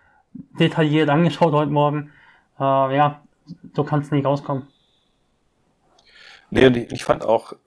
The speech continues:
Speaker 2: ist ehrlich gesagt für, für Deutschland echt von Vorteil, dass, äh, Kerr relativ schnell, ich glaube nach fünf Minuten noch gesagt hat, "Okay, wir nehmen, äh, Triple J runter."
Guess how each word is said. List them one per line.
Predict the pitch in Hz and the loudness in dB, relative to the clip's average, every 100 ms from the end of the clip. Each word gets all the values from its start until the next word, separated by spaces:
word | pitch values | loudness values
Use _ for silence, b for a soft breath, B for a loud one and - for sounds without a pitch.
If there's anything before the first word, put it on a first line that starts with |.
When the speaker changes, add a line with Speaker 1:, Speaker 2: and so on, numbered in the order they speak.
| - | -16
Speaker 2:
ist | - - | -10 -6
ehrlich | 98 113 | -4 -4
gesagt | - 107 107 | -2 0 0
für, | - - 110 101 - _ | -2 -2 0 0 -6 _
für | - | -10
Deutschland | 101 98 - - | 2 2 2 -4
echt | 123 - - _ | -6 -6 -20 _
von | - 104 - | -4 -4 -2
Vorteil, | - 180 - 107 - b b b b b | -2 -2 0 -4 -4 b b b b b
dass, | - 98 - | 0 2 2
äh, | - 92 95 - | -4 -4 -6 -6
Kerr | - 110 113 107 - - - | -2 0 4 2 2 -8 -14
relativ | - 90 110 160 - 120 - | -12 -2 2 2 2 -4 -4
schnell, | - 104 127 120 - | -4 2 2 2 -2
ich | |
glaube | - 104 | -2 -2
nach | 98 | -2
fünf | - 131 - | 2 0 0
Minuten | 120 | -2
noch | 117 | -2
gesagt | - 104 | 0 0
hat, | 101 | 0
"Okay, | 95 101 | 0 0
wir | 95 | 2
nehmen, | 98 98 95 98 | 0 0 -10 -12
äh, | 95 104 - | -12 -14 -8
Triple | - - 107 | -6 -4 0
J | 98 98 | 2 4
runter." | 107 113 131 | 2 2 0